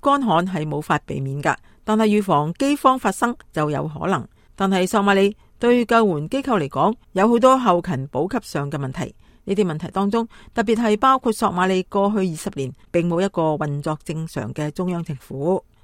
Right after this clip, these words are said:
同基地組織有關聯嘅青年黨亦都繼續控制索馬里嘅部分地區，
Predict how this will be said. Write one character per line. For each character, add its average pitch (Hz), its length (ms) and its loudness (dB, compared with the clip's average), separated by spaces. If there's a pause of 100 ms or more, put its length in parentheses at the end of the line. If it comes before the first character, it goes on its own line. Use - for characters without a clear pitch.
(220)
同 170 300 -4
基 294 140 0
地 240 100 6
組 196 140 4
織 220 120 0
有 202 80 4
關 240 160 0
聯 214 140 -4
嘅 156 80 -2
青 233 200 -4
年 170 140 -2
黨 175 280 -2 (180)
亦 160 120 -8
都 226 160 -2
繼 190 80 -6
續 165 200 -2
控 156 320 -8
制 156 200 -4
索 160 160 -4
馬 151 240 -6
里 147 120 -6
嘅 151 120 -6
部 143 120 -8
分 143 160 -8
地 139 140 -10
區， 175 280 -2